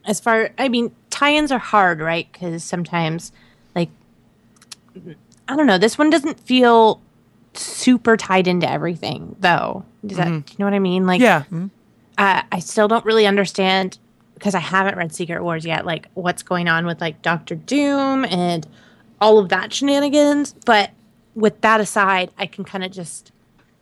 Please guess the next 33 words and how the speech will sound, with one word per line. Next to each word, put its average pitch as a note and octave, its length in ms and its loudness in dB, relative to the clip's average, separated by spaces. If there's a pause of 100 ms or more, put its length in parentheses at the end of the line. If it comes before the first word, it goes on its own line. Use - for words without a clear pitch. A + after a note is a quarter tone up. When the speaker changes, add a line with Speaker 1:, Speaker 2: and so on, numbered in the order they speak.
Speaker 1:
um, F#3 640 -10 (320)
take - 280 -4
everything G3 560 -2 (280)
as F#3+ 280 -4
is F#3 320 -8
for G3 180 -4
the F#3 100 -2
most F3+ 340 -2
part E3 300 -4
without F3 400 -2 (560)
having F3+ 340 -4
to F3 100 -6
kinda F3 360 -2
dwell F3+ 360 2
on E3 180 0
it - 140 -14
too - 160 -10
much. - 460 -8
So F3 320 -2 (640)
if - 100 -2
you B3+ 60 4
haven't D4 200 2
checked D4+ 240 0
it A3+ 60 -2
out F#3+ 180 2
yet, F3 280 0 (340)
um, F3 380 -6 (260)
because, G#3+ 1000 -4 (580)
you G3+ 120 -4
know, F3+ 360 -2 (360)
tie-ins, A#3+ 720 -2 (380)
trust - 260 2
me, E3 260 -2